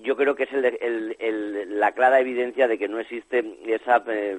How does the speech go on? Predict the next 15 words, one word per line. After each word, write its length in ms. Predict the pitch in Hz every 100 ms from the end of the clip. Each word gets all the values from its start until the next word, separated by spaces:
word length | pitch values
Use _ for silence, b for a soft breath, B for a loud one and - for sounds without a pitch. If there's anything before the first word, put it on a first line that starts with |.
| 95
neutralidad, 540 | 113 127 120 123 160 123
y 100 | 107
los 120 | 98
filtros 360 | 131 131 127 117
que 100 | 107
ahora 120 | 110
veremos, 360 | 110 127 127 - _
¿no?, 220 | 123 143 B B B
muestran, 500 | 104 110 113 127 123 - B -
eh, 420 | 113 107 104 107
en 160 | 107 98
qué 100 | 104
consiste 520 | 110 107 104 - 110
ese 400 | 95 95 82 78 -
sesgo. 300 | 73 -